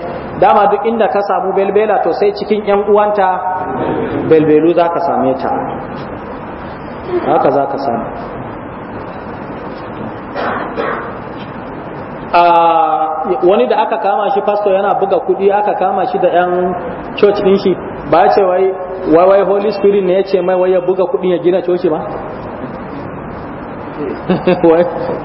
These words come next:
wai Yesu ne ya nuna mai ya buga don a gina coci a faɗaɗa, shi yasa ya ta injin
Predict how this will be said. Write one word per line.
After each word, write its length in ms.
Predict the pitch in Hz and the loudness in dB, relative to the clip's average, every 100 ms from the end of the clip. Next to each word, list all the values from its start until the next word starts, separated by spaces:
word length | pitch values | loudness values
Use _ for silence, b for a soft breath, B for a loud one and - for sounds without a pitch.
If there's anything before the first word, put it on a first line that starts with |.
| - | 2
wai 80 | 160 | 4
Yesu 240 | 180 190 190 | 6 4 2
ne 80 | 170 | 2
ya 80 | 175 | 0
nuna 340 | 180 190 175 | 2 2 0
mai 160 | 160 175 | 0 2
ya 80 | 151 | 2
buga 220 | 170 175 156 - - - - - - | 0 0 0 0 -4 -4 -6 -8 -2
don 140 | 151 175 | 2 2
a 100 | 156 156 | 2 2
gina 220 | 175 165 | 2 2
coci 260 | 165 170 | 2 2
a 120 | 170 139 | 0 0
faɗaɗa, 400 | 156 160 147 151 175 | 0 0 -2 -2 0
shi 60 | |
yasa 180 | 180 202 | 0 2
ya 120 | 170 165 | 0 0
ta 80 | 165 175 | 0 0
injin 260 | 175 151 | -2 -2